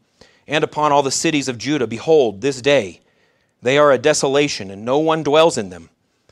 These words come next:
because of the evil that they committed, provoking me to anger in that they went to make offerings and to serve other gods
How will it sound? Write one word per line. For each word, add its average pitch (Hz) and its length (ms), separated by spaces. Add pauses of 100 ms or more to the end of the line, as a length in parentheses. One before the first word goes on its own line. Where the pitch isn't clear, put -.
(260)
because 139 240
of 151 100
the 160 220
evil 151 240
that 117 180
they 139 140
committed, 143 500 (560)
provoking 147 480
me 156 140
to - 180
anger 147 380
in 127 240
that 123 220
they 117 120
went 127 540
to 127 100
make 123 240
offerings 120 560
and 123 140
to 110 40
serve 147 320
other 139 180
gods 123 540